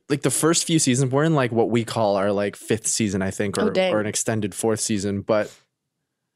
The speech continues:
Speaker 1: it's, um, it used to be a lot more scripted,
Speaker 2: Yeah.
Speaker 1: where we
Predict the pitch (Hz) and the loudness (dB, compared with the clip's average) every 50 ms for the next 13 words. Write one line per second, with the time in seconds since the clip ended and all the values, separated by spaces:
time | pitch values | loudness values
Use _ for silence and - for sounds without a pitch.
0 | _ _ - 127 123 110 - - - 139 131 127 127 123 120 - - 131 131 143 | _ _ -2 -2 0 0 0 0 2 2 2 2 2 2 0 -2 -4 -4 -4 -2
1 | 131 123 143 156 - - - 170 165 165 143 117 104 110 110 - 110 104 104 104 | 0 2 4 4 4 4 2 4 6 6 6 6 4 2 0 0 0 -2 -2 -2
2 | - - - 147 143 143 - 170 165 165 160 160 - - 214 214 175 - 120 120 | -2 -2 0 0 0 0 0 0 0 0 0 -2 -6 -2 0 2 4 6 6 6
3 | 120 117 113 104 - 110 110 117 117 117 117 113 113 101 | 6 4 2 2 0 0 2 2 4 4 2 2 0 -2